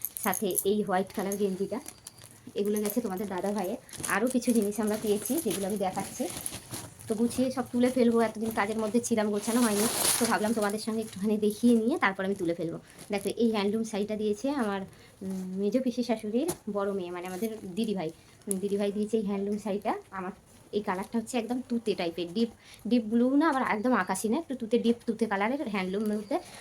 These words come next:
আর শাড়িটা কিন্তু খুব সুন্দর হয়েছে। এই একটা শাড়ি দিয়েছে। আর একটা শাড়ি পেয়েছি,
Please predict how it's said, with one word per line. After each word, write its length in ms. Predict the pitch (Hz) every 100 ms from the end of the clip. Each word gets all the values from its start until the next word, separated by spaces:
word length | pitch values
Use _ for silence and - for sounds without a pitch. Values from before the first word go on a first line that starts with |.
| -
আর 60 | 170 165
শাড়িটা 240 | 196 208 226
কিন্তু 140 | 220 254
খুব 80 | 262 -
সুন্দর 260 | 196 185 180
হয়েছে। 220 | 170 170 170 - - -
এই 60 | 202
একটা 140 | 202 233
শাড়ি 180 | 220 214
দিয়েছে। 260 | 220 226 277 349 - - - - - - - - - - - - - - - -
আর 60 | 202
একটা 120 | 214 226
শাড়ি 140 | 226 226
পেয়েছি, 240 | 202 208